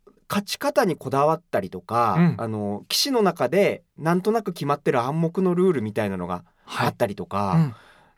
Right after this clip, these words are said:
Speaker 2: うん。
Speaker 1: そういうのがあるんだっていうのがちょっと驚きだったんですよね。
Speaker 2: うん。
Speaker 1: うん。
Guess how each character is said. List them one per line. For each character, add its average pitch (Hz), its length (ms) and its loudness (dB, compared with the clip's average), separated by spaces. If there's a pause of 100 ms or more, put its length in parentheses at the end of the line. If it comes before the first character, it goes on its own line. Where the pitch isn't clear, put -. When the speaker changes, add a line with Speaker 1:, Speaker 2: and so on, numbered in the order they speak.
(160)
Speaker 2:
う 92 40 -12
ん。 - 20 -10
Speaker 1:
そ 269 340 -2
う 311 60 2
い 302 60 -2
う 285 120 -2
の 131 300 2
が 113 340 -4
あ 190 40 0
る 262 120 0
ん 156 80 0
だ 110 140 0
っ 107 40 -6
て 117 120 -12
い - 20 -6
う - 20 -6
の 101 60 -8
が 101 80 -8
ち 302 120 -8
ょ - 20 -6
っ - 40 -12
と 185 100 -8
驚 220 220 0
き 220 100 -4
だ 233 80 4
っ - 40 -4
た 135 100 0
ん 101 40 -4
で 92 60 -10
す - 80 -16
よ 92 80 -12
ね。 196 140 -6
Speaker 2:
う 208 60 4
ん。 208 320 2
Speaker 1:
う 113 40 -8
ん。 107 360 -6